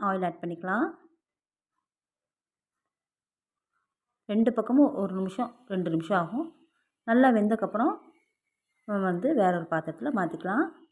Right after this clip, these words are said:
பாருங்க, ரெண்டு பக்கமும் நல்லா வெந்து வந்திருக்கு. இந்த ஸ்டேஜ்ல ஸ்டவ்வை வந்து லோ ஃப்ளேம்ல வச்சுட்டு வேற ஒரு பாத்திரத்துல மாத்திக்கலாம். நீங்க வந்து சப்பாத்தியை உருட்டி வச்சு கூட நீங்க போடலாம். அப்ப கேஸ் வந்து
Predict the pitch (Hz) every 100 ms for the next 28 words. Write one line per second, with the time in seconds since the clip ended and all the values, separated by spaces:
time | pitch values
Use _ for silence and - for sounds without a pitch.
0 | _ _ _ _ _ _ _ _ _ _
1 | _ _ _ _ - 185 175 196 262 202
2 | 202 208 190 220 285 190 202 196 180 190
3 | 175 170 214 311 - - _ _ _ _
4 | _ _ - 190 202 - 170 170 208 330
5 | - 190 190 190 165 220 381 - - _
6 | _ 202 202 226 208 185 175 160 - 269
7 | 381 220 190 170 165 160 151 262 214 165
8 | 156 190 339 - _ _ _ _ _ _
9 | - 226 233 208 285 285 202 226 226 220
10 | 202 214 240 208 190 202 247 208 - 185
11 | 175 175 220 247 190 208 180 185 196 185
12 | 180